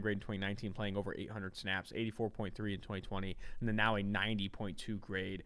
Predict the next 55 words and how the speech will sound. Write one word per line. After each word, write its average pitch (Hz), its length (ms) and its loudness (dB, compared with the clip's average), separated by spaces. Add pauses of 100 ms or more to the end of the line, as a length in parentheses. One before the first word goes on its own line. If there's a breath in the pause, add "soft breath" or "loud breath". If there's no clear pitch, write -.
(160 loud breath)
so 104 160 -2
far 101 240 2
this 98 140 -2
year 107 100 2
on 92 80 0
two - 160 -4
hundred 95 240 -2
five 92 260 2
snaps. 98 360 0
I 123 40 4
think 131 120 4
this 139 120 6
past 151 360 10
week 135 180 6 (240 loud breath)
was 120 80 -2
by 117 180 8
far 117 220 8
his 113 160 2
most 107 240 2
impressive - 440 -4
game, 98 360 0 (220 loud breath)
and 107 100 0
you 104 80 0
see 120 140 0
those 107 140 2
people 107 200 2
move. 107 240 2 (180 loud breath)
I 185 60 10
think 240 140 8
Billy 165 180 10
Napier 127 320 6
coaches 110 340 2
toughness, - 420 -4
though. - 200 -6 (160)
I'll 117 80 -6
say 104 200 -2
that. 85 220 -6
The 139 120 6
other 180 80 10
thing 185 120 6
I'm 156 120 4
surprised 131 400 4
by 117 160 8
is 110 120 2
I 123 120 6
did 185 120 6
not 156 200 6
realize 120 380 6
the 101 100 -6
Ragin' 107 340 0
Cajuns 101 420 -2
logo, 104 560 2 (280 loud breath)
the 120 80 0
apostrophe 113 680 2
that 101 260 2